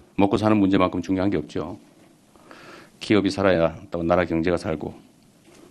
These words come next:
또 더 많은 국민들이 투자해야 또 기업이 삽니다. 그런 면에서 자본시장 관련 제도 개선은 신성장 혁신기업에 대한 투자, 또 한편으로는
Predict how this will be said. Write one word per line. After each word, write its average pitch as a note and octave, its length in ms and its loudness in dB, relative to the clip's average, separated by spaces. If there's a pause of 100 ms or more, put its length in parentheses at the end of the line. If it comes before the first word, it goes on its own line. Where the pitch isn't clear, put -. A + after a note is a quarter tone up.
(120)
또 G2+ 120 0
더 G2 120 2
많은 G2+ 240 4
국민들이 G2+ 400 0
투자해야 A2+ 640 -4
또 - 140 -12
기업이 G#2+ 320 0
삽니다. E2+ 400 -8 (1700)
그런 A#2+ 180 4
면에서 G2+ 440 2
자본시장 A#2 800 0
관련 G2+ 520 2
제도 F#2+ 260 -4
개선은 F2+ 560 -4 (640)
신성장 G2 640 2
혁신기업에 F#2+ 560 -2
대한 E2 240 -4
투자, D#2 400 -2 (480)
또 G2 100 0
한편으로는 G2+ 640 0